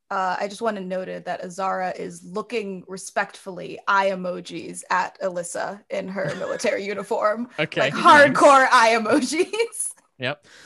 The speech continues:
Speaker 2: Uh, she's definitely sort of, like, uh, shuffling around. She looks very awkward.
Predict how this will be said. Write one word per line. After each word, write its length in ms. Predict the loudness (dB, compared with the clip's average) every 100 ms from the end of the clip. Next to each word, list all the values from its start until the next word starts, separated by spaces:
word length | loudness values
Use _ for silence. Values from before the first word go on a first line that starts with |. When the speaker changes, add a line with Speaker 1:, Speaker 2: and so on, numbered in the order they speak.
| -8
Speaker 2:
Uh, 240 | -4 -4 -4 -4
she's 120 | -2
definitely 340 | -2 -2 -4 -4
sort 180 | -4
of, 120 | -4 -2
like, 300 | -2 -4 -8
uh, 120 | -8
shuffling 420 | -6 -6 -6 -6 -8
around. 260 | -6 -8
She 140 | -6 -8
looks 180 | -8
very 400 | -10 -8 -6 -8
awkward. 460 | -12 -16 -18 -20 -20